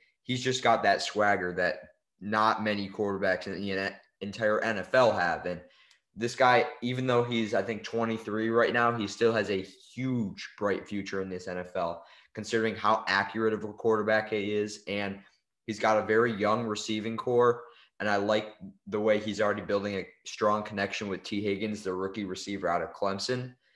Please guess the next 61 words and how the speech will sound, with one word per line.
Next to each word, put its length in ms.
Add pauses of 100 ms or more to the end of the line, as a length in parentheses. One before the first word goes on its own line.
(260)
And 160
for 100
Tua, 340
I 60
mean, 180
there's 160
not 160
a 40
whole 160
lot 220
to 80
say 240
out 160
of 80
him. 320
I 80
mean, 260
he's 140
just 240
playing 220
mistake-free 580
football. 400
You 60
haven't 260
really 180
seen 280
him 240 (320)
have 100
a 240
big 240
game 300
yet, 280
a 60
breakout 640
game 260
like 200
we 160
saw 320
so 240
far 280
with 240
Herbert 540
and 320
Burrow, 340
but 280 (1120)
he 80
hasn't 320
really 200
had 280
to, 160
considering 460
his 240
team 240
is 80
the 80
only 200
one 160
that's 220
winning 300
games. 400
And 180